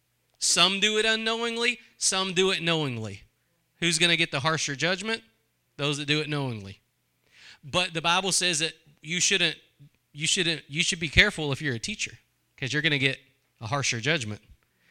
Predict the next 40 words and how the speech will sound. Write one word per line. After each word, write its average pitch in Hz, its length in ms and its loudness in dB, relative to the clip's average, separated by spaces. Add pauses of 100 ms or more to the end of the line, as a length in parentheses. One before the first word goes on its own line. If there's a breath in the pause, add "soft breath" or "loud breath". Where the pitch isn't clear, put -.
(360 soft breath)
So 143 200 2
even 202 220 4
if, - 300 -2
even 208 260 2
if 165 100 0
you 196 160 -4
wanna 185 220 -4
say, 202 320 2
"Well, 160 180 -6
I 208 180 2
didn't 247 240 -2
know 302 200 0
any 254 140 -2
better," 160 360 0
well, 135 120 -8
you 139 120 -6
should 185 260 -6
have 151 200 -10
kept - 240 -10
your 160 100 -6
mouth 208 180 -6
shut. - 400 -8 (680)
You 131 140 -8
need 233 200 -8
to 151 80 0
know 151 180 -2
what 160 100 -2
the 131 100 -6
Bible 190 320 -2
says 101 320 -2
before 120 280 -10
you 117 100 -6
teach - 260 -4
others, 170 440 -6
because 131 360 -6
you 190 80 -2
could 175 160 -6
lead 143 220 0
people 139 460 -4
in 127 180 -6